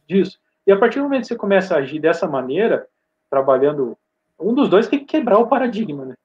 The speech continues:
Mas a partir do momento que você toma essa iniciativa e começa a acompanhar, começa a tentar ver o que que você pode fazer pra ajudar, ao mesmo tempo, a pessoa da ma-, da, da produção começa a se abrir mais, ela vai te passar mais, você vai criar um canal de comunicação.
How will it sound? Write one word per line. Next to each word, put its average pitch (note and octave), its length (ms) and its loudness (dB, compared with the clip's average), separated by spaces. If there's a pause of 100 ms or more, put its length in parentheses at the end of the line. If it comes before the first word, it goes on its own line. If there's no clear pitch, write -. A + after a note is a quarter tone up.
(240)
Mas C3+ 200 -6
a D#3+ 60 0
partir E3+ 240 -2
do A3+ 60 0
momento F#3+ 400 0
que F3+ 120 -16
você E3 200 -8
toma F3+ 180 0
essa F#3 120 -6
iniciativa F#3+ 640 0
e C3+ 60 2
começa D#3+ 340 -2
a F3+ 40 0
acompanhar, E3+ 640 2 (340)
começa F3 300 0
a F3+ 80 0
tentar F3 280 2
ver E3+ 180 2
o F3 40 -8
que - 80 -16
que - 80 -20
você F#3+ 120 0
pode F#3 220 2
fazer E3+ 240 2
pra F3+ 100 4
ajudar, D3 580 2 (600)
ao D#3 100 2
mesmo G#3 360 2
tempo, A3 500 0
a F#3 120 2
pessoa G3+ 300 0
da G#3+ 60 0
ma-, G#3 280 0
da, E3+ 280 0
da F3+ 140 0
produção G3+ 360 -2
começa A3 280 -4
a - 20 -16
se - 80 -6
abrir C4 220 -2
mais, A#3+ 320 0
ela D3 160 2
vai E3 160 0
te - 60 -18
passar A3+ 420 0
mais, E3 280 -2 (280)
você - 80 -20
vai F3 160 2
criar G#3 160 0
um A3 60 -4
canal G#3+ 440 2
de B3 400 -4
comunicação. B3 760 -2